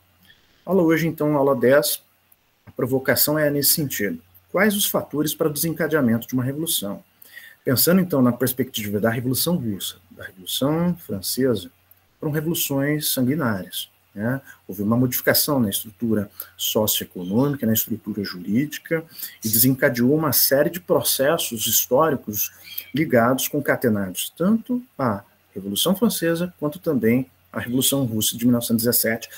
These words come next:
já no século vinte. Então, partindo dessa perspectiva, vamos entender, eu queria lançar aqui alguns dados em relação ao Brasil de dois mil e vinte e dois, dois mil e vinte e um, dois mil e vinte e dois.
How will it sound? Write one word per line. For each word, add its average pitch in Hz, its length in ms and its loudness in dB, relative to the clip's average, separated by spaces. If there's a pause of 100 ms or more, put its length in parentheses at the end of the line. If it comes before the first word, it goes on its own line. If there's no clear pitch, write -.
(120)
já 117 180 2
no 120 80 2
século 131 400 -2
vinte. 95 400 -12 (480)
Então, 226 460 2 (500)
partindo 214 380 6
dessa 180 240 2
perspectiva, 120 880 -2 (520)
vamos 180 240 2
entender, 156 480 2
eu - 180 -6
queria 156 340 0
lançar 120 320 0
aqui - 160 -4
alguns 127 260 0
dados 131 240 2
em 139 60 -4
relação 147 520 -2 (180)
ao 151 100 2
Brasil 139 460 2 (140)
de 135 80 -10
dois 131 220 0
mil 127 100 4
e 135 60 -4
vinte 143 240 -4
e 117 40 -6
dois, 110 160 -2
dois 127 140 -2
mil 151 100 -2
e 139 40 -12
vinte 143 120 -10
e 135 60 -8
um, - 20 -4
dois 143 160 -2
mil 143 120 -4
e - 20 -8
vinte 151 200 -4
e - 40 -14
dois. 104 340 -6